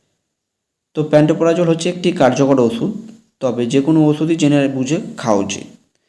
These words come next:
নিজে থেকে ওষুধ শুরু করা বা নিজে থেকে কোনো ওষুধ দীর্ঘদিন চালাবেন না। আপনার বা আপনাদের আশেপাশে কারো গ্যাস্ট্রিক সমস্যা থাকলে অবশ্যই একজন রেজিস্টার্ড ডাক্তারের পরামর্শ নিন। এই ভিডিওটি শুধুমাত্র আপনাদের শেখার উদ্দেশ্যে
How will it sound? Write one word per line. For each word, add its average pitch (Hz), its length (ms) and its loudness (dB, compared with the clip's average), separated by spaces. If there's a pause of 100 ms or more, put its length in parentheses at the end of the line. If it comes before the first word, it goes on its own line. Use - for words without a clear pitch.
(360)
নিজে 135 240 2
থেকে 165 160 -4
ওষুধ 156 260 -2
শুরু 139 240 0
করা 147 360 0 (280)
বা 117 100 -4
নিজে 127 300 2
থেকে 151 320 -2
কোনো 135 280 0
ওষুধ 127 240 0
দীর্ঘদিন 135 440 2
চালাবেন 107 380 2
না। - 160 -8 (1200)
আপনার 151 340 0
বা 160 140 4
আপনাদের 147 320 4
আশেপাশে 139 600 0 (140)
কারো 120 180 0
গ্যাস্ট্রিক 117 440 2
সমস্যা 135 380 2
থাকলে 123 400 -2 (920)
অবশ্যই 147 360 0
একজন 151 220 4
রেজিস্টার্ড 139 420 2
ডাক্তারের 131 320 2
পরামর্শ 113 460 2
নিন। 95 360 -10 (760)
এই 135 120 0
ভিডিওটি 160 340 2
শুধুমাত্র 151 540 0
আপনাদের 143 360 0
শেখার 131 340 -2
উদ্দেশ্যে 110 440 -4